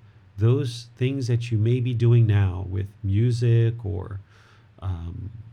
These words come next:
certain mantras or apps or anything that you're, that you're using that is external stuff, gongs, sound baths,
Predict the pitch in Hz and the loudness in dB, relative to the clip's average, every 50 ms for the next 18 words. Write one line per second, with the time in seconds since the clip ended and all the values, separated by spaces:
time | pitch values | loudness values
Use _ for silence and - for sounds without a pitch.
0 | - - - - _ _ _ - - 127 113 101 95 90 90 90 104 113 127 127 | -16 -16 -18 -18 _ _ _ -12 -8 -6 -4 -4 -4 -4 -2 0 2 2 2 0
1 | - - 127 120 120 120 117 117 117 107 104 - - 98 98 92 90 90 92 - | -2 -2 0 4 6 6 6 6 4 2 -2 -4 -6 -6 -6 -4 -4 -6 -8 -8
2 | - 110 117 117 117 117 117 120 120 117 120 - - - 117 113 101 92 90 90 | -2 0 2 4 6 6 6 4 4 2 0 -4 -10 -12 -8 -6 -6 -6 -4 -6
3 | 90 87 - - - _ _ _ _ _ - _ - 107 117 147 160 156 - - | -8 -10 -14 -18 -20 _ _ _ _ _ -20 _ -4 -2 0 0 0 -2 -4 -6
4 | 151 143 143 143 139 123 120 117 117 117 - 117 110 113 - - 107 101 - 110 | -8 -6 -6 -4 -2 0 2 2 2 2 0 -2 -2 -2 -2 -4 -2 -2 0 0
5 | 101 107 120 117 117 117 110 104 101 95 92 92 - - - - 120 117 - - | 0 2 2 2 2 2 0 0 0 0 -2 -4 -6 -8 -10 -8 -8 -6 -6 -8
6 | - - - - - 139 135 131 127 117 - - - - 123 113 - - - - | -12 -14 -14 -10 -8 -6 -4 -2 -2 -4 -4 -6 -6 -4 -4 -4 -4 -6 -12 -16
7 | - - - - - - - - - - - - - - - - - - - - | -20 -20 -20 -20 -20 -20 -20 -20 -20 -20 -20 -20 -20 -20 -20 -20 -20 -20 -20 -8
8 | - 110 110 113 117 120 117 120 120 120 117 117 - - - - - - - 113 | -4 0 2 2 4 6 6 6 6 4 2 0 -2 -6 -12 -16 -10 -2 0 2
9 | 113 120 120 117 117 113 113 113 117 113 113 - - | 4 4 4 4 4 2 2 2 0 0 -2 -4 -10